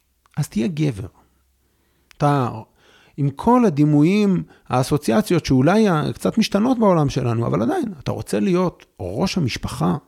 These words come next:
אתה רוצה להיות נושא בעול הפרנסה, ה-, זה בא בחבילה. אתה, ה-,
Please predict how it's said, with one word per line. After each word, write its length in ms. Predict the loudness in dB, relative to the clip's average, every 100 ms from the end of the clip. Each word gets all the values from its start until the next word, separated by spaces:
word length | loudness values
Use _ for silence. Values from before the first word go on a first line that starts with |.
| _ -10
אתה 80 | -6
רוצה 400 | -6 -8 -4 -2
להיות 600 | 0 0 0 -2 -4 -16 -20 -20 -18 -4
נושא 440 | 0 0 0 2 2
בעול 400 | 2 0 0 0
הפרנסה, 640 | 0 -2 -2 0 0 0 -2 -18 -20 -14 -8
ה-, 80 | -8 -10 _ _ _ _ _ _ _ -14 -14 -6
זה 180 | -2 0
בא 160 | 0
בחבילה. 460 | -2 -4 -2 -2 -2 -8 -10 -16 _ _ _ _ _ _ _ _ _ _ _ -6
אתה, 200 | -6 0
ה-, 300 | 2 2 2